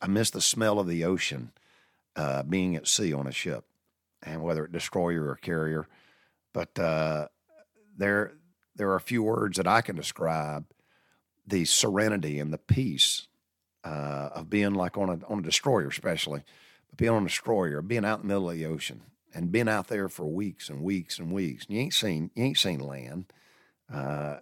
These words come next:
and just going up on the, on the, up on the bridge or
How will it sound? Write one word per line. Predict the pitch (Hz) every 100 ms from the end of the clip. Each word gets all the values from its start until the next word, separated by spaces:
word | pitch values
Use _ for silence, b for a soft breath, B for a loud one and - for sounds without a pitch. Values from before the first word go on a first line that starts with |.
| -
and | 87
just | 85 90 - - _ _ _ _ -
going | 101 113 110
up | -
on | 101
the, | 85 76 -
on | 82 82
the, | 85
up | - 90
on | 107 95
the | 78
bridge | 101 101 101 82
or | 65 67